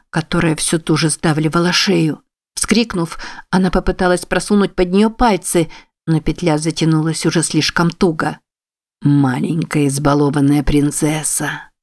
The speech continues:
прошептал солдат, стоявший так близко,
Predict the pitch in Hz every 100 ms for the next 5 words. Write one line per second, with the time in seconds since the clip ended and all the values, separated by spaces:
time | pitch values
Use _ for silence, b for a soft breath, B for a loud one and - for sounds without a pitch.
0 | _ _ - 160 160 - 175 160 175 165
1 | 160 180 185 B B - 180 185 - 190
2 | 175 175 175 202 - -